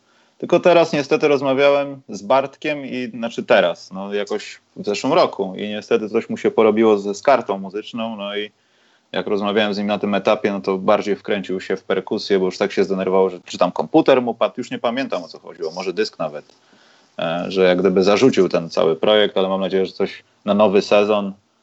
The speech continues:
nam stworzy. A jeśli nie, to jest jeszcze kilku producentów, którzy z chęcią by się tu pojawili i może też zmienimy producenta,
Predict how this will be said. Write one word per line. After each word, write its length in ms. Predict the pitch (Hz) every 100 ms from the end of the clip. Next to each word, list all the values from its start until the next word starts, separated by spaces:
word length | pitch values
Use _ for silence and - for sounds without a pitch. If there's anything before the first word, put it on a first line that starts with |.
| _ _ -
nam 180 | 95 95
stworzy. 560 | - 131 104 82 69 - _ -
A 120 | 139
jeśli 300 | 175 - 139
nie, 140 | 156
to 120 | 160
jest 200 | 147 180
jeszcze 240 | 151 139 120
kilku 300 | 139 139 131
producentów, 560 | 120 113 107 127 127
którzy 260 | - 113 104
z 60 | -
chęcią 360 | 120 117 110
by 80 | 101
się 140 | -
tu 100 | 98
pojawili 640 | - 95 87 107 120 139 -
i 480 | 101 113 117 120 117
może 360 | 101 101 104 107
też 360 | 101 98 -
zmienimy 380 | 98 101 92 95
producenta, 680 | 107 110 120 175 156 95